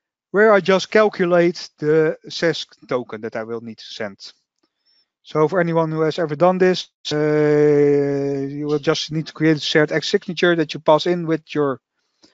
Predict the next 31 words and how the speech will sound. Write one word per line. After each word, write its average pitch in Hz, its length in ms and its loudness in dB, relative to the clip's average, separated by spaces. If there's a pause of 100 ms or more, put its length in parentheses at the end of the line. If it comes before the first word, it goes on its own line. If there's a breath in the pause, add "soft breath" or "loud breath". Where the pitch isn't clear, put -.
(320 soft breath)
uh, 135 680 0
call. 214 340 4 (1500 soft breath)
And 180 280 4
finally, 170 380 2
this 147 240 -4
will 139 140 0
be 135 160 -4
called 139 400 -2
on 135 180 -6
this 127 280 -8 (720 soft breath)
backend. - 460 -6 (2500 soft breath)
So 185 260 2
this 214 220 4
means 247 320 2
that 175 160 -2
even 175 200 -4
though 185 180 4
we 180 160 0
are 156 100 2
using 156 400 -6
a, 151 160 -4
uh, 156 540 -4
A 151 40 -4
P 156 100 -8
I 156 40 -2
management 165 340 -2
in - 80 -2
front 151 280 -2
of 143 100 -4
service 196 260 6
bus, 180 460 4